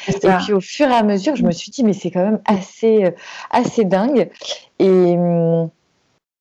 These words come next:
Speaker 2: et puis j'ai mon papa qui a réussi à guérir, euh, une plaie au pied qui, euh, qui n'arrivait, euh, en, enfin, il y avait
Speaker 1: Ah ouais.
Speaker 2: rien qui ne faisait. Et puis, euh,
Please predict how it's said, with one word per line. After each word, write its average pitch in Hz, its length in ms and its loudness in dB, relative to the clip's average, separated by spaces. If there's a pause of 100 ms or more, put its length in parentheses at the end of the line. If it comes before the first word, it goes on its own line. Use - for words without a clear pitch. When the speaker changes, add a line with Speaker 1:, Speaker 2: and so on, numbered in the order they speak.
(240)
Speaker 2:
et 196 100 2
puis 214 220 -2
j'ai 196 120 0
mon 190 160 2
papa 208 340 2
qui 214 100 -4
a - 20 0
réussi 185 680 -2
à 170 160 2
guérir, 185 560 0
euh, 165 280 2
une 185 200 -2
plaie 208 280 -2
au 190 80 2
pied 226 340 -2
qui, 175 380 -2
euh, 147 260 -2 (360)
qui - 180 -6
n'arrivait, 165 640 0
euh, 147 240 -4
en, 151 260 -4
enfin, - 380 -4 (180)
il - 60 0
y - 20 2
avait 175 120 2
Speaker 1:
Ah 170 40 4
ouais. - 60 -4
Speaker 2:
rien 208 340 2
qui - 220 -6
ne 190 200 4
faisait. 190 560 0 (520)
Et 196 140 2
puis, 208 540 -2
euh, 170 300 4